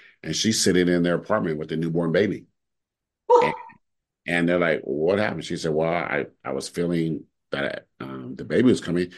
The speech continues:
Speaker 1: So I took the bus to the hospital. The hospital,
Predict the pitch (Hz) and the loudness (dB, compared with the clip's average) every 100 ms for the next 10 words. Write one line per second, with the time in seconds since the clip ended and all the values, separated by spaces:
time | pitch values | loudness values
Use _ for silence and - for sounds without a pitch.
0 | - - 98 92 - 151 151 - 120 107 | -18 -2 2 2 2 0 2 0 4 4
1 | 123 104 - - - 110 95 101 107 - | 6 4 0 -4 -2 0 0 -2 -4 -8
2 | 62 65 110 - _ _ _ _ _ _ | -8 -8 -10 -18 _ _ _ _ _ _
3 | _ _ _ _ _ _ 95 82 110 120 | _ _ _ _ _ _ -2 0 -2 0
4 | - 85 80 82 - | 0 2 2 -2 -6